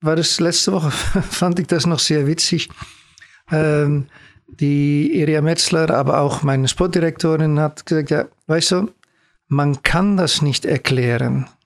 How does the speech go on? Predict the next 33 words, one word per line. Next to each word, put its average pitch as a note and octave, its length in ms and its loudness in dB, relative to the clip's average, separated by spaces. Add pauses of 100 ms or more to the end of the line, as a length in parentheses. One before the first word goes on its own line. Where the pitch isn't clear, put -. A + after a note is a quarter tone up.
(440)
wenn D3+ 240 0
man D#3+ 120 2
das C#3+ 180 0
nicht C#3+ 140 -2
selber C#3+ 360 0
erlebt.“ C3 560 -2 (360)
Wenn D3+ 120 0
man E3 140 2
nur F#3 180 2
von E3+ 180 0
außen F3 420 0
schaut, - 540 -2 (500)
dann C#3+ 180 0
denkt F3 320 0
man, D#3+ 120 2
da C#3+ 140 0
wird C#3 180 0
nichts D3+ 240 -2
gemacht. - 560 -2 (460)
Aber D3 420 0 (880)
wir D3 220 -2
haben D#3+ 180 0
die E3 60 0
beste E3 320 0
Ergebnisse. D#3+ 560 -2
Also C#3 400 0 (220)
irgendwie F3 400 0
wird D3 200 -2
trotzdem - 340 0
etwas C#3 300 -2
gemacht. - 380 -2 (760)
Ja, - 140 0 (440)
und D3 320 -2